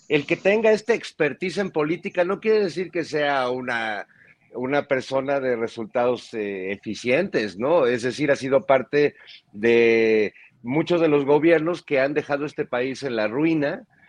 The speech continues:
Eh, fue gober-, gobernadora de un estado, pues,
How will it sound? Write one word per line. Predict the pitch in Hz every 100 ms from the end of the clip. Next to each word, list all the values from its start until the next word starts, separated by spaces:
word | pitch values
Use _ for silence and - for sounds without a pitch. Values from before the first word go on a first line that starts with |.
| _ _ _ _
Eh, | - 107 110 113 110 113 110 110 110 - _ _ 90 - _ _ _ _ -
fue | 143 160
gober-, | 165 156 151 143
gobernadora | 120 127 123 127 127 143 151
de | 143
un | 143
estado, | 139 - 143 151 151
pues, | 131 113 -